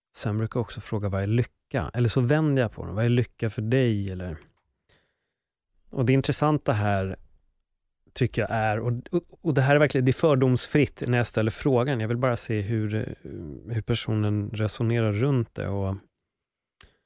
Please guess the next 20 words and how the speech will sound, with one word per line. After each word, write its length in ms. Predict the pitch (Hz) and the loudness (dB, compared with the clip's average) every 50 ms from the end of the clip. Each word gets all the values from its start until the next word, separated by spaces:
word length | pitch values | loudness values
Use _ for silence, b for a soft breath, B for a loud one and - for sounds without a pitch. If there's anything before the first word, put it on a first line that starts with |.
| b b _ _ _ _ _ _ _ | b b _ _ _ _ _ _ _
det 80 | 107 | -8
finns 320 | - - 127 120 120 - - | -2 0 0 0 0 -2 -2
några 180 | 123 113 113 | -2 0 0
gånger 300 | 107 113 113 107 104 104 | 0 0 0 0 0 -2
där 200 | 101 104 101 101 | -2 -2 -2 -2
jag 100 | 98 98 | -2 -2
har 500 | 101 101 101 98 98 98 95 92 90 - - _ _ _ | -4 -4 -4 -4 -4 -4 -4 -6 -8 -10 -14 _ _ _
fått 320 | - - - 127 - - | -8 -2 -2 -2 -2 -4
svar 380 | - - - 98 90 92 90 90 | -12 -8 -6 -4 -4 -4 -4 -6
som 240 | - - 110 98 95 | -8 -8 -8 -6 -4
har 120 | 98 95 | -4 -4
varit 600 | 92 92 90 90 92 90 90 - _ _ - - _ _ _ _ _ _ _ _ _ _ _ _ _ _ _ _ _ _ _ _ _ _ _ _ _ _ _ _ _ - | -4 -4 -6 -6 -6 -10 -12 -14 _ _ -20 -20 _ _ _ _ _ _ _ _ _ _ _ _ _ _ _ _ _ _ _ _ _ _ _ _ _ _ _ _ _ -12
svar 400 | - - 120 120 123 113 87 - | -6 -2 -2 -2 0 -2 -4 -6
på 180 | - - 98 | -8 -12 -10
samma, 720 | - - - - 117 107 98 90 92 90 90 87 87 90 - | -10 -6 -4 -4 -2 -2 -2 -2 -4 -4 -4 -4 -6 -8 -12
sa-, 280 | - - - 135 - - | -14 -6 -6 -6 -6 -6
svaret 320 | - - 117 120 127 - | -6 -2 0 0 0 0
har 80 | - 135 | 0 -2
varit 140 | 123 110 | 0 0
detsamma. 460 | 113 107 - - 113 113 131 123 - | 0 -4 -4 -4 -2 -2 -2 -4 -6